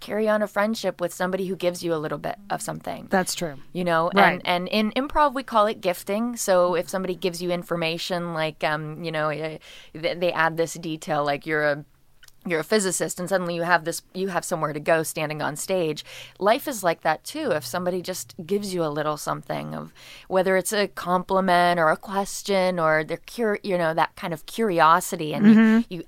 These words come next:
Speaker 1: you, you add this information, it, it's just changes everything about how we do. So, um, how we, how we live. So, like, in parenting, it's like, you know, y-, you know, setting down rules,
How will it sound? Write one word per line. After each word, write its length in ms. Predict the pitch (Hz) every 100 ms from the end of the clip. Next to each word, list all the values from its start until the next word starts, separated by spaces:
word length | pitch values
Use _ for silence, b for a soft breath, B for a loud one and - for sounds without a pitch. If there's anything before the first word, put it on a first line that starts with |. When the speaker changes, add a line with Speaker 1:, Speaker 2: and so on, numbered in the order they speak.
| -
Speaker 1:
you, 80 | 165
you 100 | 160 -
add 320 | 175 180 175
this 180 | 160 -
information, 800 | 151 - 156 156 165 - 131 131 -
it, 380 | - - - -
it's 240 | 196 -
just 260 | - 240 -
changes 400 | 226 233 233 190
everything 520 | 175 208 233 175 156
about 260 | 156 156 -
how 140 | 170
we 160 | 160 151
do. 300 | 214 233 156
So, 320 | - 160 151 B B B -
um, 420 | 170 - 160 165 -
how 180 | 170 170
we, 80 |
how 140 | 170 170
we 120 | 160
live. 500 | 160 202 247 151 156 b b
So, 120 | - 320
like, 160 | 370
in 140 | 269 226
parenting, 720 | - 254 381 349 202 156 165
it's 240 | 156 -
like, 260 | 165 156 b b b
you 80 | 196
know, 220 | 180 - - _ -
y-, 300 | 101 131 -
you 180 | 214 208
know, 140 | 175 214
setting 340 | - 240 226
down 360 | 190 165 170 180
rules, 580 | 311 349 208 170 165